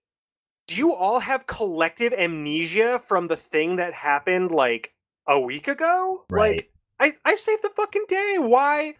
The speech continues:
Speaker 1: why are we coming back to this point every goddamn time? Why do I have to validate myself every
Speaker 2: Constantly,
Speaker 1: single time?
Speaker 2: right.
Speaker 1: So it's
Speaker 2: Yeah,
Speaker 1: like, once you got
Speaker 2: continuity didn't really seem to stick until, like,
Speaker 1: No.
Speaker 2: season three.
Speaker 1: <laughs>
Speaker 2: It just, like,
Speaker 1: Exactly.
Speaker 2: wasn't a thing.
Speaker 1: It's just like,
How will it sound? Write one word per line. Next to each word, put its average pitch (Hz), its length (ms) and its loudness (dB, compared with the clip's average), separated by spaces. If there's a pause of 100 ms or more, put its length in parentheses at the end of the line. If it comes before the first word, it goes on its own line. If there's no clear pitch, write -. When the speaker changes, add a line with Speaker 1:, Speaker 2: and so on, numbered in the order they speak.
Speaker 1:
why 185 300 6
are 214 100 0
we 196 120 -4
coming 165 320 -6
back 156 240 0
to 156 60 -18
this 143 160 -10
point 156 320 -4
every 143 260 -4
goddamn 131 480 0
time? 131 280 0
Why 120 180 4
do 135 100 0
I 135 60 2
have 131 160 -4
to 127 100 -4
validate 120 720 -2 (260)
myself 110 480 0
every 101 240 2
Speaker 2:
Constantly, 143 220 0
Speaker 1:
single 117 340 -2
time? 120 380 0
Speaker 2:
right. - 220 -10 (180)
Speaker 1:
So 190 180 2
it's 156 60 2
Speaker 2:
Yeah, 170 80 4
Speaker 1:
like, - 120 -6
once 220 180 2
you 240 60 -4
got 311 60 -4
Speaker 2:
continuity 254 340 -2
didn't 180 220 -2
really 160 240 -2
seem 165 260 -4
to 127 80 -4
stick - 680 0
until, 185 400 4
like, 107 200 4
Speaker 1:
No. - 20 -2
Speaker 2:
season 107 480 -2
three. 95 320 -2
Speaker 1:
<laughs> - 320 0
Speaker 2:
It - 80 0
just, - 260 2
like, 131 160 2
Speaker 1:
Exactly. 220 240 0
Speaker 2:
wasn't 120 300 4
a 107 60 -2
thing. 98 440 -4
Speaker 1:
It's 80 140 -10
just - 180 -16
like, 339 260 -12